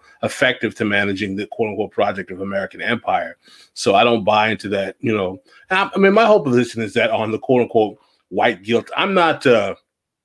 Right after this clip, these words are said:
fan of, you know, you know, racial guilt or guilt trips or the white guilt thing. I think because, you know, the notion of white guilt basically means that your whole premise in terms of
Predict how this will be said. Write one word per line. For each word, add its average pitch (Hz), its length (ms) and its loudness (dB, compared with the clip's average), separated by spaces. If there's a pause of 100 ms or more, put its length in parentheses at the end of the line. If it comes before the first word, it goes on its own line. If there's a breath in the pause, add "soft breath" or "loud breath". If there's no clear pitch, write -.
(260)
fan 123 540 -2
of, 98 180 -12 (300)
you 147 80 0
know, 104 280 -6
you 160 120 -4
know, 104 140 -6
racial 117 480 -4
guilt 117 400 0
or 104 160 -6
guilt 117 300 -2
trips 117 320 -4
or 113 80 -6
the 98 100 -8
white 104 360 -4
guilt 117 220 -2
thing. 113 380 -8 (400 loud breath)
I 127 80 2
think 147 300 0 (120)
because, 131 460 0 (400)
you 151 100 4
know, 110 140 2
the 107 160 -2
notion 165 400 4
of 131 80 2
white 117 320 0
guilt 123 260 -2
basically 139 340 0
means 123 240 0
that 113 160 -4
your 123 260 2
whole 135 220 2
premise 139 600 -2 (340 loud breath)
in 110 120 -8
terms 123 420 0
of 113 340 -2